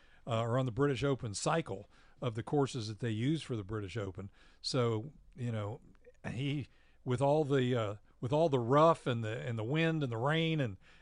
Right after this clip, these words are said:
everything else, um, I just, uh, right now, I just think that he's overrated, uh, with what he's actually doing on the course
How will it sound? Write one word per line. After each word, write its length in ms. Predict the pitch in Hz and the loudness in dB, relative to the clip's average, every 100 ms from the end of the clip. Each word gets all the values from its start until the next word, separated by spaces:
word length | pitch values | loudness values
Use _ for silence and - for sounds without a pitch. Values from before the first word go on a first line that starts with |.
| - | -4
everything 480 | 139 156 135 147 135 | 0 0 2 0 0
else, 380 | 147 156 - - 127 | 0 -2 -4 -8 -4
um, 380 | 123 117 104 - - - - | -2 -2 -4 -10 -20 -20 -8
I 100 | 120 | -6
just, 360 | 123 139 - 139 | -2 -2 -2 0
uh, 180 | 120 | 2
right 300 | 113 151 170 139 | 2 2 2 0
now, 500 | 160 151 117 127 - - - - | 2 2 2 0 -4 -20 -14 -4
I 140 | 127 | -2
just 300 | 127 135 - | 0 0 0
think 280 | 139 135 - | -4 -4 -4
that 240 | 131 120 107 | -2 -2 -4
he's 400 | - 131 135 117 - | -6 -4 -4 -6 -2
overrated, 720 | 143 139 127 160 165 117 131 - - - 131 | 0 2 2 2 2 -2 -6 -18 -20 -14 -6
uh, 180 | 117 113 | -4 -4
with 340 | 120 127 - | -2 -2 -2
what 180 | 120 135 | -4 -2
he's 260 | 139 110 - - - - | -2 -4 -8 -18 -12 -4
actually 360 | 135 - 131 110 | -4 -2 -4 -2
doing 360 | 123 135 123 | -2 -2 0
on 220 | 123 123 | -2 -2
the 80 | 117 | -4
course 540 | - 151 143 117 - | -2 2 4 2 -2